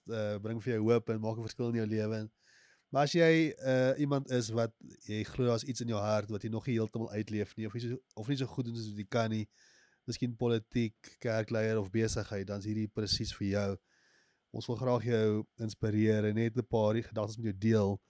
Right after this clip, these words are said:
hoe om hoopvol te lewe vandag en, eh, 'n verskil te maak in jou lewe.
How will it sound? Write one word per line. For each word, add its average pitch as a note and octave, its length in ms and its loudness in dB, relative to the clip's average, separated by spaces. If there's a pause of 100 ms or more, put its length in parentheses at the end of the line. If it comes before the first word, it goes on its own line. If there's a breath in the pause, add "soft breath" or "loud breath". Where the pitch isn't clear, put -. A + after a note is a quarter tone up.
(560 soft breath)
hoe A2 200 2
om G#2 460 -2 (280)
hoopvol A#2 460 4
te G#2 100 0
lewe F#2+ 440 0 (340)
vandag G2+ 400 -2
en, F#2+ 220 -6
eh, F#2 180 -8
'n F2+ 240 -16
verskil - 320 -4
te A2+ 100 -8
maak G#2+ 240 -4
in A2 60 -6
jou G2 80 -4
lewe. G2+ 360 -2